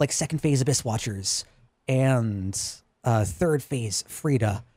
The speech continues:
And it felt so good. Coupled with the fact that Bloodborne is much more aggressive,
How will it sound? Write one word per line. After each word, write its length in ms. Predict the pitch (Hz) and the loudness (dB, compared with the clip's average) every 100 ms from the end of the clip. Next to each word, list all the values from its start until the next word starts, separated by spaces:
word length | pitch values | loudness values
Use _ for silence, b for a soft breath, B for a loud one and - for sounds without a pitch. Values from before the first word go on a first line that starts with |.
| _ _ _ _ _ _ _ _ - | _ _ _ _ _ _ _ _ -12
And 120 | 143 139 | -6 -6
it 120 | - | -6
felt 640 | - - - 156 151 123 _ _ _ _ _ _ _ _ _ - | -14 -12 -6 -4 -4 -6 _ _ _ _ _ _ _ _ _ -10
so 800 | - - 190 170 143 120 104 110 _ _ _ _ _ _ _ _ _ _ - | -8 -2 2 4 4 0 -2 -10 _ _ _ _ _ _ _ _ _ _ -6
good. 500 | 147 127 95 85 - _ _ _ _ _ _ - | 0 2 0 -6 -18 _ _ _ _ _ _ -10
Coupled 320 | - 226 269 | -4 -2 2
with 160 | 214 180 | 2 2
the 60 | |
fact 300 | 170 175 170 | 0 2 2
that 100 | 165 | 2
Bloodborne 460 | 135 135 143 151 160 | 4 4 4 2 2
is 640 | 123 120 104 101 - - - _ _ _ _ _ _ _ | 2 4 2 0 -2 -4 -6 _ _ _ _ _ _ _
much 360 | 131 131 139 - | 2 4 2 2
more 380 | 151 139 110 104 - _ _ _ _ _ _ _ 151 | 2 4 2 0 -8 _ _ _ _ _ _ _ -2
aggressive, 640 | 123 123 107 185 185 | 2 0 2 2 2